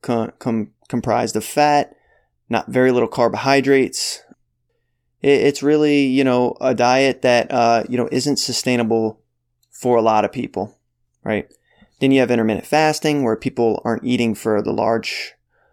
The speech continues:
a large portion of the day. Vegan, right, where a lot of animal, all animal products are essentially eliminated. Carnivore diet,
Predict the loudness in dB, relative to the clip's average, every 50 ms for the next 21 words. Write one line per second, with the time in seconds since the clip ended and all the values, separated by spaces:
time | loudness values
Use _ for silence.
0 | _ -6 -4 -2 0 0 -2 -2 -4 -4 -4 -4 -4 -4 -6 -8 -6 -6 -6 -2
1 | 2 4 4 4 2 0 -4 _ _ _ _ _ _ _ _ _ _ _ _ _
2 | -16 -6 0 4 4 4 6 4 2 2 0 -4 -10 _ _ _ _ _ _ _
3 | -6 -2 0 0 0 0 -2 -2 0 2 2 4 2 2 0 -2 -2 0 2 2
4 | 2 2 0 0 -2 -6 -4 -2 0 0 0 0 -2 -4 -6 -6 -2 2 2 4
5 | 4 2 2 0 -4 -4 -4 -4 -4 -4 -2 0 0 0 0 0 -2 -4 -10 -20
6 | _ _ _ _ _ _ _ _ _ -10 -4 0 2 2 4 2 2 0 0 -4
7 | _ -8 -6 -2 0 -2 -2 0 0 -2 0 0 0 2 2 4 4 2 2 2
8 | 0 -2 -4 -10 _ _ _ _ _ _ _ _ _ _ _ _ _ _ _ _
9 | _ _ _ _ _ -6 -2 0 2 2 4 4 4 4 6 6 6 6 4 2
10 | 0 -2 -6